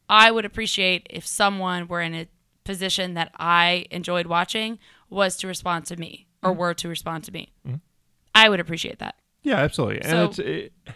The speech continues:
Speaker 2: it's, you know, there's a thing that happens when people invite you into their homes.
Speaker 1: Right.
Speaker 2: You know, literally every day or,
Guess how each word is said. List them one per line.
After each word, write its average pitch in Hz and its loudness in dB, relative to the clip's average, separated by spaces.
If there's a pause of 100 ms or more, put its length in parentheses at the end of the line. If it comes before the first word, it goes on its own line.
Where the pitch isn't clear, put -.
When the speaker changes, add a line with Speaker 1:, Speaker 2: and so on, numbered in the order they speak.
(180)
Speaker 2:
it's, - 0
you 160 -6
know, 147 4
there's 143 2
a 135 2
thing 196 -2
that 131 4
happens 131 0
when 110 -2
people 117 -2
invite 117 -2
you 110 -4
into 104 -4
their 101 -8
homes. 104 0
Speaker 1:
Right. 269 2 (220)
Speaker 2:
You 113 -4
know, 107 0
literally 120 0
every 110 0
day 113 -2
or, 107 -4